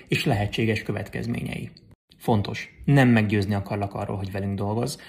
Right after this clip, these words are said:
Fontosnak tartom, hogy beleláss az ügynökségek és a fejlesztő cégek csillogó külseje mögé, hogy mi mozgatja az árazási politikát, és mennyi pénzért milyen szolgáltatást remélhetsz. Utána úgy is eldöntöd majd, hogy neked mennyi kockázat fér bele egy fejlesztési projektben.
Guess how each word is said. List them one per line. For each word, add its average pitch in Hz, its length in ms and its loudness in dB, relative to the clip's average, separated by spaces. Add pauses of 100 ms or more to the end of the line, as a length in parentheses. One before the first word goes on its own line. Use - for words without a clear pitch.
(140)
Fontosnak 147 560 4
tartom, 113 340 0
hogy 104 160 0
beleláss 104 460 0
az 110 100 -2
ügynökségek 107 500 -2
és 98 120 -6
a - 60 -4
fejlesztő 113 460 -2
cégek 110 640 -2
csillogó 110 560 4
külseje 113 480 2
mögé, 113 480 2 (240)
hogy 120 180 2
mi 165 220 8
mozgatja 120 540 2
az - 140 -2
árazási 110 520 -2
politikát, 120 760 0
és - 140 -4
mennyi 143 260 4
pénzért 117 480 2
milyen 117 220 4
szolgáltatást 104 720 -4
remélhetsz. 101 600 -6 (320)
Utána 185 360 4
úgy 151 120 6
is 123 100 0
eldöntöd 123 480 6
majd, 110 180 2
hogy - 100 -6
neked 123 340 0
mennyi 117 240 2
kockázat 107 460 -2
fér - 220 -8
bele 117 240 2
egy 101 120 -4
fejlesztési 104 540 -6
projektben. - 720 -8